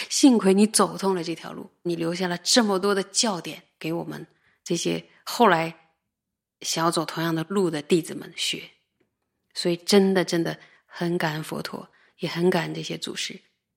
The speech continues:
也非常非常的感恩师父能给我们讲，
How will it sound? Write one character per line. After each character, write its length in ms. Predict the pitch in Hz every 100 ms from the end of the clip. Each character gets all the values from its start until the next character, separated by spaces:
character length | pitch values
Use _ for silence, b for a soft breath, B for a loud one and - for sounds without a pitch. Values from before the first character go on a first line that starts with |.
| _
也 160 | 185 170
非 420 | - - 240 233
常 180 | 214 185
非 80 |
常 140 | 180 170
的 160 | 170 165 B _ -
感 160 | 160
恩 100 | 160
师 220 | 160 -
父 260 | 170 170 - b b _
能 320 | 170 156 165 - _ _ _ _
给 140 | -
我 80 | -
们 100 | 78
讲， 180 | - -